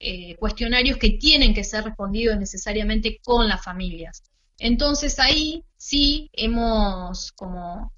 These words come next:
eh, recau-, recopilado un montón de información en lo que tiene que ver en qué cosas han cambiado su vida cotidiana, eh, qué es lo que más extrañan, qué medidas de seguridad e higiene empezaron a implementar que antes no,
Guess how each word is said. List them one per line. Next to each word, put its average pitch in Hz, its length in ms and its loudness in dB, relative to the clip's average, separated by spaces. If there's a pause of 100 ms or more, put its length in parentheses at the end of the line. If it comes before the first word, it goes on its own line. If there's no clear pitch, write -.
eh, 180 360 -8
recau-, 202 520 -2
recopilado 220 640 2
un 233 80 4
montón 220 320 2
de 233 60 6
información 220 560 0
en 233 80 0
lo 214 100 0
que 202 100 -4
tiene 233 280 2
que 214 100 -2
ver 240 380 0
en 208 140 -4
qué 269 180 -4
cosas 233 640 0 (120)
han 196 220 -4
cambiado 202 500 0
su 208 160 -6
vida 208 260 0
cotidiana, 220 920 0 (400)
eh, 190 320 -4
qué 233 140 2
es 214 40 2
lo 202 160 0
que 202 80 -6
más 190 220 -4
extrañan, 208 1000 2
qué 247 120 0
medidas 220 340 2
de 202 100 0
seguridad 202 420 -2
e 208 60 0
higiene 214 360 0
empezaron 196 440 -4
a 190 40 -2
implementar 185 600 -4
que 185 120 -10
antes 175 360 -12
no, 226 540 2